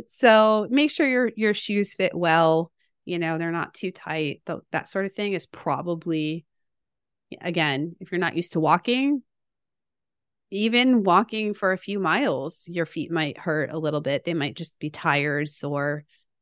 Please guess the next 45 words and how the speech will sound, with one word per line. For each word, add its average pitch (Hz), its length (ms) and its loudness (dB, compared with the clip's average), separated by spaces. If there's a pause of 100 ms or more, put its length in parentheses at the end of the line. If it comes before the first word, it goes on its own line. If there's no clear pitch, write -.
(100)
if - 180 -6
your 165 100 -6 (220)
footwear 170 300 0
doesn't 165 320 -2 (140)
fit - 180 -2
particularly 151 720 -4
well, 143 280 0
you 160 260 -6
might 143 240 -4
get 147 160 -4
a 135 40 -6
blister, 143 680 -4 (640)
toes 156 380 -4
or, 143 300 -4
or 151 140 -8
heels 151 460 -4
or 156 80 -10
something 151 380 -8
like - 220 -10
that. 139 260 -8
So, 147 400 -6 (560)
um, 170 140 -12
it's 180 220 -6 (240)
less, 185 400 -2
I 180 60 0
think, 180 200 -4
though, 165 140 0
a 151 60 0
function 156 440 -2
of 147 140 -2
the 143 80 -4
wrecking 147 340 -4
itself - 400 -8
and 151 100 -6
just 151 200 -6
more 143 240 -4
a - 40 -6
function 147 360 -6
of 139 100 -8
being 147 240 -6
up - 160 -10
on 147 120 -6
your 143 120 -8
feet - 300 -10
and, 151 160 -8